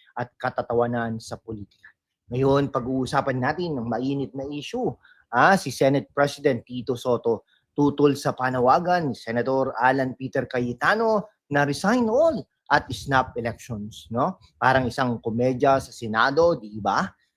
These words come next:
Si Cayetano nananawagan ng malinis na simula para sa bayan, no? Habang si Soto, ah, parang laging, ah,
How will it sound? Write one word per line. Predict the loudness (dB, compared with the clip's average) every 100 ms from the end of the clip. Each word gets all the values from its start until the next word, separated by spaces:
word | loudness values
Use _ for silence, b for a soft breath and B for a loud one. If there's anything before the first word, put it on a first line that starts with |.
| _
Si | -6 -4
Cayetano | 0 0 2 2 2 0
nananawagan | -2 0 0 2 0 0 0 0 -4 -2 -4
ng | -6
malinis | -8 -10 -12 -12 -14 -14
na | -14
simula | -12 -6 -4 -4 -6 _ _
para | 2 2 4 2 -2
sa | -4 -2
bayan, | 2 4 2 0
no? | 2 2 0 -8 -6
Habang | -2 0 -2
si | -6 -2
Soto, | 2 2 2 0 0
ah, | -2 -4
parang | 2 2 2 0
laging, | 2 2 0 -2 -4 -6 _ _ _ _ _ _ _ -20 -14
ah, | -2 -2